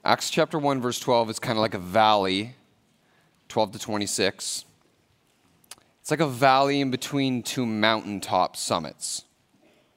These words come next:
Acts chapter one, verse one to eleven is, uh, literally on a mountain, the Mount of Olivet, where Jesus gives his charge to his disciples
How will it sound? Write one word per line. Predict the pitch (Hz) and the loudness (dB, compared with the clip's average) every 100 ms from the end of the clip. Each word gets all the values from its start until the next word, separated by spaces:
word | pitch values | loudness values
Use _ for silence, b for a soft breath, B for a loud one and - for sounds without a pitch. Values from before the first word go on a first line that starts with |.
| _ _ _ _ _ _ _ B B B | _ _ _ _ _ _ _ B B B
Acts | - 123 - | 0 2 2
chapter | 151 131 | 2 2
one, | 131 135 | 0 0
verse | 123 - | -2 -2
one | 139 127 | -2 0
to | 113 | 2
eleven | 120 135 120 | 2 2 0
is, | 110 95 | -2 0
uh, | 107 98 87 b b b b b b b b _ | 2 2 0 b b b b b b b b _
literally | - 104 143 - 139 131 | -6 -2 0 0 0 2
on | 113 | 2
a | 113 | 4
mountain, | 113 139 117 110 | 4 4 2 -4
the | 104 | -2
Mount | 104 110 | 2 2
of | 101 | 2
Olivet, | 110 120 104 92 95 - _ _ b b b b b | 4 4 4 0 -2 -6 _ _ b b b b b
where | - 87 | -18 -10
Jesus | - 131 120 120 113 - - - | -2 0 0 -2 -4 -4 -6 -10
gives | 110 139 135 | -2 -2 0
his | 147 131 | -2 -4
charge | - - 139 139 139 135 | -4 2 4 4 2 -2
to | - 120 | -4 -2
his | 135 | -2
disciples | 135 131 147 127 127 131 127 123 120 - | -2 -2 4 4 2 0 0 0 -2 -8